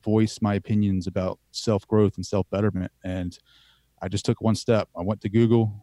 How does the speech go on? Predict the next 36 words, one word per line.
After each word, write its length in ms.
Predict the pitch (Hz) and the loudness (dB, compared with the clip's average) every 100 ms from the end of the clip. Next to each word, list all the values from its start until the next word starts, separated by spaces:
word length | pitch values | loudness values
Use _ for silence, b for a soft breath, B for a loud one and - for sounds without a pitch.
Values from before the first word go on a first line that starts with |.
| _ _ | _ _
and 120 | 95 | -8
I 140 | 90 90 | -6 -2
YouTubed 500 | 101 107 - 110 104 | 0 0 2 2 4
how 140 | 104 | 0
to 60 | 101 | 2
be 120 | 107 | 0
a 40 | |
podcaster. 760 | 101 107 101 98 90 - 85 85 | 0 0 -2 -4 -8 -10 -8 -8
And 260 | 85 85 - | -6 -8 -8
I 60 | 92 | -4
learned 340 | 98 98 95 | 0 0 0
how 180 | 107 104 | -2 -2
to 180 | 95 - b b b | -2 -8 b b b
put 120 | 139 | 0
a 40 | |
show 220 | 135 151 139 | 4 4 4
together 460 | 127 131 135 143 | 4 4 6 4
and 100 | 110 | 4
a 40 | 104 | 4
website. 540 | 131 127 - 101 104 | 4 2 -2 -2 -4
And 120 | 101 98 | -4 -2
now 220 | 110 113 | 0 2
I'm 140 | 110 | 4
over 160 | 107 107 | 4 4
here 240 | 110 107 | 2 2
talking 300 | - 104 101 | 2 -2 -2
to 60 | 92 | -6
Scott, 680 | - 107 104 101 - - - - | -6 -4 -4 -4 -6 -14 -16 -10
getting 180 | 101 98 | -8 -6
after 340 | 104 101 95 | -6 -6 -6
it 80 | 95 | -6
about 320 | 90 92 95 | -6 -8 -8
self-betterment 540 | - 104 - 101 98 92 | -6 -6 -4 -4 -4 -6
and 80 | - | -8
self-growth. 500 | 92 - 101 92 - | -10 -6 -4 -4 -6
So 280 | 95 92 | -6 -6